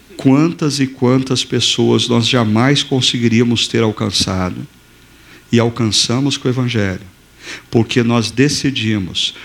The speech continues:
usar os talentos que Deus nos deu de maneira amplificada e usar os recursos que Deus nos deu da melhor maneira possível. A pergunta é: você tem multiplicado o dom que Deus te deu?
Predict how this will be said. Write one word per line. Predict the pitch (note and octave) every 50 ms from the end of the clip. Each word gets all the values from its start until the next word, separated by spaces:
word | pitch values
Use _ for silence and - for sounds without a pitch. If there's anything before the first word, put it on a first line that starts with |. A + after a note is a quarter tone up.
| - - _
usar | - B2 A#2 G#2 G#2 G#2+ G#2+ A#2 B2+ C3 C3+
os | B2 - -
talentos | - A#2+ A#2 G#2+ A2+ A#2 A2+ G#2+ - -
que | - A#2+
Deus | A2+ A2+ A2+ A2+ A2 A2+
nos | A#2+ A2+ A2
deu | G#2 G#2+ G2 F#2+ E2+ - F#2 - - - - - - - - -
de | - A2+
maneira | A2 A2 G#2+ G#2 G#2 G2+ G2+
amplificada | G2+ F#2+ - G2+ F#2+ - - - - G2 E2+ D#2+ D2 C#2 - - - - - _ _ _ _ _ _ _ _ _ _ _ _ _ _ - - - - - - - - -
e | C3+ C3
usar | C3 C3 A#2 - A#2+ B2 B2+
os | C#3 C3+ C3
recursos | - C3 B2 - - C3 B2 A#2+ - -
que | - B2
Deus | A2 A#2+ A#2 A2 A2+
nos | A#2+ A2 G#2+ -
deu | - G#2+ F#2+ E2+ E2 F#2 - - - - - - -
da | A#2 A#2
melhor | A#2+ A#2+ A#2 G#2+ G#2+ G#2+ G#2+ G#2+
maneira | A2 A2 G#2+ G#2 G#2 G#2 G#2
possível. | F#2+ - A2+ - - - A2+ G2 G2 G#2+
A |
pergunta | G#2+ - B2 A2+ G#2+ A#2 B2+ B2 B2+ - G#2+ G#2+
é: | G#2+ A2+ A2+ A2+ - - - - -
você | - A#2+ - - - - C#3 C#3
tem | C#3 - - - C3 C3 C3 C3+ C#3 C3 - - _ _ _ _ _ _ _ -
multiplicado | C3 C#3+ D#3+ F3 E3+ - D3 C3+ - C3+ C3 B2+ - - C3 B2 B2 B2 B2 A#2+ A#2+ A#2+ A#2+ B2 - _ _ _ _ _ _ _ -
o | C3 B2+
dom | A#2+ A2+ A2+ B2+ C#3 D#3 D#3+ D3+
que | - - C3
Deus | A#2 A#2 A#2+ A#2+ A#2 -
te | - -
deu? | C#3 B2+ C3 B2+ C3+ C#3+ D#3+ D#3 -